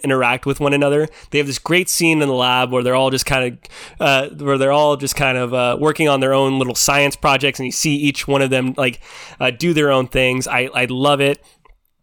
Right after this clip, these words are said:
And honestly, like, again, I really, I really do like Andrew Garfield as, as Spider-Man. This is his best performance as Spider-Man, and the reason why is because the writing was so good with him. Uh, he,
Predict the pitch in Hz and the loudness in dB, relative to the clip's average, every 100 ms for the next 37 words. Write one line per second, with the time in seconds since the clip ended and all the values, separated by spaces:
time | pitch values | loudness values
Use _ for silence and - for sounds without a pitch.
0 | _ _ _ 160 170 190 240 233 214 185 | _ _ _ -2 0 2 2 2 2 0
1 | - 156 156 151 151 123 123 151 160 143 | 0 -2 0 0 0 -2 -4 -2 0 0
2 | 175 165 151 151 147 147 160 151 127 131 | 2 2 2 0 -2 0 2 0 0 0
3 | 131 123 - 127 120 117 - 131 120 123 | 0 -2 -4 -2 -2 -2 -2 -4 -2 -4
4 | 123 117 - 120 127 - 123 120 117 120 | -4 -4 -2 -4 -4 -4 -2 -2 -2 -4
5 | - - 143 123 - 120 117 113 120 147 | -8 -4 -2 -2 -4 -4 -2 -4 -2 0
6 | 165 151 143 139 - 123 131 131 135 151 | 0 0 0 -2 -4 -4 -2 0 -2 -2
7 | 139 - 151 156 160 165 160 - - - | -2 0 0 2 2 0 -6 -16 -14 -2
8 | 143 131 131 143 139 139 165 160 156 135 | 0 2 0 -4 -4 0 0 0 0 2
9 | 131 131 131 123 - 127 113 120 123 127 | 2 2 0 -2 -6 -6 -4 0 0 0
10 | 127 120 131 120 127 123 135 135 139 - | -2 -2 -2 -2 -2 -2 -2 -2 -6 -14
11 | - - - 135 139 214 233 - | -20 -20 -6 -2 0 -2 -2 -8